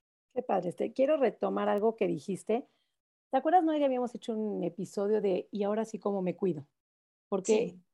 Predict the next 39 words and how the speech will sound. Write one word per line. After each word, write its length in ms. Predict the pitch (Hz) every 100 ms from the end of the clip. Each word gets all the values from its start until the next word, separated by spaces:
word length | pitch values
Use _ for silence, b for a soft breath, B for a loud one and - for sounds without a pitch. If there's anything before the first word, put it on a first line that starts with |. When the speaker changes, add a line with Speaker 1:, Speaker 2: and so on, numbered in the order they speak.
| _ -
Speaker 1:
la 100 | 220
cultura 360 | 240 226 294 302
de 60 |
dieta 400 | 269 254 247 254
siempre 380 | - 262 240 240
nos 200 | 233 190
ha 80 | 208
dicho, 500 | 214 202 - 247 269 - _ _
pues, 380 | 208 190 - 294 285 - -
cuidarme 440 | 214 233 254 254
es 60 | 220
restringirme. 640 | 190 190 180 208 156 143 - - _ -
Siempre 380 | - 302 302
hemos 140 | 294 233
creído 180 | 208 190
que 120 | 185
cuando 240 | 202 208 -
bajo, 320 | 220 214 240 220
cuando 260 | 220 233
estamos 480 | 247 - 349 392 381
en 160 | 233 247
un 200 | 262 - _
autocuidado, 920 | 214 196 196 175 185 175 247 339 381 b b b
es 260 | 226 226 - _
me 120 | 208 190
estoy 460 | - 240 233 233
cuidando, 640 | - 196 175 214 254 285 285
restringiendo 840 | 202 - 185 156 240 254 269 285 285 b b
de 120 | 208 214
esos 320 | 208 185 170
dulces, 680 | 262 277 240 262 262 254 214
de 80 |
los 180 | 175 170
postres, 560 | - 262 262 247 254 240
o 60 |
estoy 260 | 185 247 247
lo 140 | 226 208
más 320 | 240 269 285
apegada 600 | 277 208 196 240 277